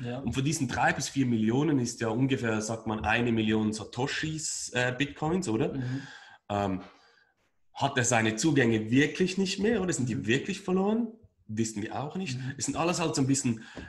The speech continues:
Speaker 2: statistische Wahrscheinlichkeitsrechnungen, oder?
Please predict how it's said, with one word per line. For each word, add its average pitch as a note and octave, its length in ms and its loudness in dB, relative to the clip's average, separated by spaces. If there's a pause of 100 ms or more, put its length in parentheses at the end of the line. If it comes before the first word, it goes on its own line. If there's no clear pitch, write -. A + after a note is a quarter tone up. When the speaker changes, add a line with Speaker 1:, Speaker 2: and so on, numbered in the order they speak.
(120)
Speaker 2:
statistische B2 1400 0 (400)
Wahrscheinlichkeitsrechnungen, E3 1300 0
oder? D#3+ 500 2